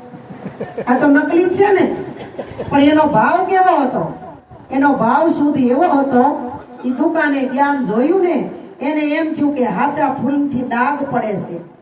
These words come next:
કપડાની અંદર. સાચી વાત છે, પીળા ડાઘ પડી જાય, જાતા નથી, અને ફૂલની અંદર ઈળું નીકળે છે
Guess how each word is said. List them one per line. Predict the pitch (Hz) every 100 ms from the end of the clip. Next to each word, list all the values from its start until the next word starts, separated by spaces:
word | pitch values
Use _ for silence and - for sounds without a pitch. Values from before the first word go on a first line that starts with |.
| - -
કપડાની | 247 - 277 254 240
અંદર. | 226 190
સાચી | 233 254 349
વાત | 330 277 -
છે, | 196 180 - - -
પીળા | 269 294 302
ડાઘ | 285 302 -
પડી | 302 311
જાય, | 320 302
જાતા | 247 247 330 302
નથી, | 269 233 180 170 - -
અને | 285 302 311
ફૂલની | 226 339 370 381
અંદર | 339 330 330
ઈળું | 311 359 392
નીકળે | 370 349 320 277 233
છે | 190